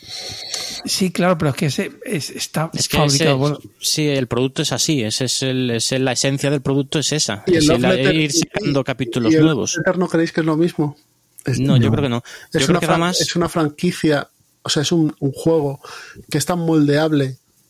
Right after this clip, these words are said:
Speaker 3: que le puedes meter cualquier tema, porque en el fondo el Love Letter, el tema que trae
Speaker 1: Sí, sí, pegado.
Speaker 3: podían ser, eh, cacerolas,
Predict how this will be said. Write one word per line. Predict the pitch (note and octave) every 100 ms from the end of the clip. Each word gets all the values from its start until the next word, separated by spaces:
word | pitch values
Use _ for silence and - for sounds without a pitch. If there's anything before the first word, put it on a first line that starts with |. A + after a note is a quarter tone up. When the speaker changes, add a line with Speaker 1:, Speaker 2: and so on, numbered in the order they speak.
| _ _
Speaker 3:
que | -
le | B2+
puedes | B2+ C#3+
meter | D3 C#3+
cualquier | C#3+ C3 C3+ A#2
tema, | - C#3 B2+
porque | C#3+ B2+
en | A#2
el | A#2
fondo | C#3+ C3+
el | C3+
Love | C3+
Letter, | C#3 C#3 D3+ -
el | B2 A#2
tema | B2+ C3
que | C3
trae | A#2+ B2+ C3 D3+ _ _ _ _ _ -
Speaker 1:
Sí, | - F3
sí, | B2+ B2 G#2+ - -
pegado. | - A#2+ G2+ A2 G2+
Speaker 3:
podían | - B2+ C#3 C#3+
ser, | D#3 D3+ D3
eh, | C#3
cacerolas, | C#3 A#2+ C3+ F3 B2+ G2+ -